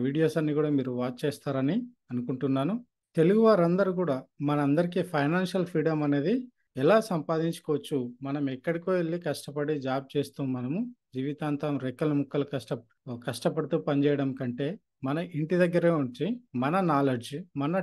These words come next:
టాలెంట్, మన స్కిల్స్ ద్వారా మనము ఇంటర్నెట్ని ఉపయోగించుకుంటూ మనం డబ్బును ఎలా సంపాదించుకోవచ్చు అనే దాని గురించిన కాన్సెప్టే ఇది మొత్తం అనమాట.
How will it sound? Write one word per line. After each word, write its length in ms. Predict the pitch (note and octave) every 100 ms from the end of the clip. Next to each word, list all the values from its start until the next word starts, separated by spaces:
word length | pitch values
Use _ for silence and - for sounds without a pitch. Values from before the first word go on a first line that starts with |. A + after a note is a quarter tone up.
| E3
టాలెంట్, 400 | C3 B2+ B2 C#3+ G3 F3+
మన 120 | C3+ E3+ E3+
స్కిల్స్ 380 | - E3+ G#3+ - -
ద్వారా 200 | C#3 C3 C3
మనము 240 | B2+ E3+ C4 - - _ C3+
ఇంటర్నెట్ని 540 | E3+ G#3+ G#3+ G#3+ G#3 D#3+
ఉపయోగించుకుంటూ 800 | C#3 D#3 D#3 D3+ - - B2+ B2 A3 B3 - _ -
మనం 180 | C#3+ G#3 A#3+ B3 C3
డబ్బును 340 | C#3+ C3+ F#3 A3 C#3+
ఎలా 120 | D3 D#3
సంపాదించుకోవచ్చు 760 | D3 C3 D3 D3 C#3+ - C#3+ D#3
అనే 100 | C#3+ C3+
దాని 140 | C3+ C3
గురించిన 320 | C3+ C3 D3+ D3+
కాన్సెప్టే 500 | C#3 C3 C#3 A#2+ A3 C4 - -
ఇది 120 | D#3 B3+ C4+ - C3+
మొత్తం 360 | B2+ - C3 A#2+
అనమాట. 260 | A#2 A2